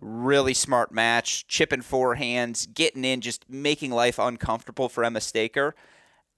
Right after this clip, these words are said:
As magical as Staker's twenty twenty-two was, and I really like Emma Staker, so this pains me to say, like, it was a little bit of a tougher sophomore year.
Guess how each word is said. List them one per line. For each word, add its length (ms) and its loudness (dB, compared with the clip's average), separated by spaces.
As 300 6
magical 840 2
as 100 2
Staker's 500 2
twenty 280 -4
twenty-two 480 -4
was, 260 0
and 60 2
I 80 6
really 360 4
like 240 2
Emma 160 -2
Staker, 340 -4
so 140 -2
this 160 0
pains 400 -2
me 80 -4
to 80 -6
say, 180 0
like, 200 0
it 120 0
was 100 -2
a 60 -2
little 160 2
bit 100 2
of 80 -2
a 60 -4
tougher 320 0
sophomore 480 -2
year. 300 -4